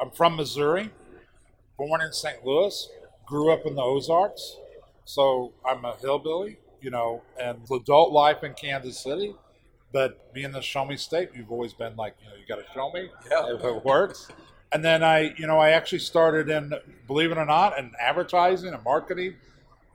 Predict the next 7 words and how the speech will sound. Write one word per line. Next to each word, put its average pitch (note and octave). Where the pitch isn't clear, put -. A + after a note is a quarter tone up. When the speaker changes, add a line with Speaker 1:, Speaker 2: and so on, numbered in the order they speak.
Speaker 1:
And B2+
then C#3+
I D3
got C#3+
into C3
doing C#3+
sourcing, F3